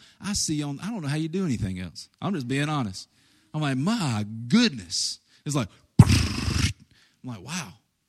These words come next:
But what's more important, guys? I mean, I only got my own issue. There's other things I'd rather be doing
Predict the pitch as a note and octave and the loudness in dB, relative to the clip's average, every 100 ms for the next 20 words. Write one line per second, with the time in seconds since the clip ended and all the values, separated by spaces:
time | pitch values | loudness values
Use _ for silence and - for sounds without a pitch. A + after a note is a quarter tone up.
0 | _ _ _ _ _ - E3+ A3 G#3 G3 | _ _ _ _ _ -12 -8 -6 -2 -4
1 | - F#3+ F#3 B2 G#2+ B2 C3+ - _ _ | -4 -6 -6 -8 -10 -8 -10 -14 _ _
2 | _ _ _ _ _ _ _ D#3 E3 G3 | _ _ _ _ _ _ _ -4 -2 -4
3 | A#3+ A3 D3 C3 B2 A#2+ F3 G3 D#3 C3+ | -4 -4 -2 -2 -2 -4 -4 -4 -4 -4
4 | C3+ B2 A#2+ A#2 A#2 A2+ A2+ B2 F3 | -4 -6 -4 -4 -4 -4 -6 -6 -6